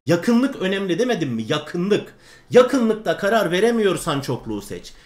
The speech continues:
Yakınlık var, yandala bir numarayı verme şansın var. Niye ikiyi veriyorsun? "Hocam diğer yandala." Ya diğer yandal seni ilgilendirmiyor. Bak, eğer yakınlıkla karar verebiliyorsan, yani yandala en minimum numarayı verdiğin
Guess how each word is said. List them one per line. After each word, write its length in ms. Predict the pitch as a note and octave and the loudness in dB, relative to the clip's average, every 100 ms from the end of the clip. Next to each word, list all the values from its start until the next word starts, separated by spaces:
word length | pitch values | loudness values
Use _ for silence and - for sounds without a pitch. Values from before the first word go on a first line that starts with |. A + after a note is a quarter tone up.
| - | -10
Yakınlık 600 | B2 F3 F3 B3 D#4 - | -2 -2 0 0 0 -2
var, 240 | B3+ C#4+ - - | -2 -4 -6 -14
yandala 540 | A#2 G3 C#4+ C4+ C4+ G3 | -2 0 2 0 0 2
bir 200 | C#4+ D4 | 2 2
numarayı 380 | D4 C#4 C4 B3 | 0 0 -2 -2
verme 240 | A#3+ A#3+ | -2 -4
şansın 400 | B3 A#3+ C4+ C4+ | -4 -4 -4 -2
var. 180 | A3 G3 | -2 -2
Niye 180 | C#4 C#4+ | -4 -6
ikiyi 300 | - A#3 F#3+ | -6 -4 -2
veriyorsun? 460 | D3 A#2 G2+ D#2 - _ _ | -2 -4 -8 -14 -20 _ _
"Hocam 280 | - A3+ C4 | -2 0 0
diğer 160 | C4+ C4+ | 2 0
yandala." 540 | C#4 C4 B3 G3 - A#2+ | 0 -2 -2 -2 -6 -8
Ya 180 | C3 | -6
diğer 220 | B2 A#3 C4+ | 0 2 2
yandal 300 | C4+ C4 G3+ | -2 -2 -4
seni 200 | G#3 C4 | -4 -6
ilgilendirmiyor. 840 | G3 D3+ D3 E3+ D4 B3+ C#3+ E2 - _ _ - _ - | -6 -6 -6 -6 -4 -4 -4 -6 -14 _ _ -20 _ -2
Bak, 320 | G#3+ A3+ - - - _ - | 0 0 -4 -20 -20 _ 0
eğer 420 | E3+ C4+ B3+ - - - | 4 4 4 0 -10 -14
yakınlıkla 800 | A2 F3+ F#3 A3 A3+ C#4+ - B3 | -2 0 2 0 0 -4 -2 -2
karar 340 | A#3+ A3+ A#3+ A3+ | 0 0 0 0
verebiliyorsan, 840 | G#3+ G#3 G#3+ C4 A#3+ G#3+ D#3+ A2 | -2 -4 -4 0 0 0 -4 -6
yani 280 | C#3 F#3 F#3+ D3+ | -4 -4 -4 -2
yandala 760 | F#3 C4 A#3+ A#3+ A#3 - - - | -2 -2 -2 -2 -2 -4 -12 -6
en 240 | G3 B3+ | -2 0
minimum 580 | G#3+ A#3+ A#3+ A3 B3+ G3+ | 0 0 0 0 0 -2
numarayı 540 | G3 G3+ G#3 G#3 A#3+ G#3 | -2 -2 -2 -2 -4 -4
verdiğin 600 | G#3 G3+ G#3 G#3+ F#3+ | -4 -4 -4 -4 -4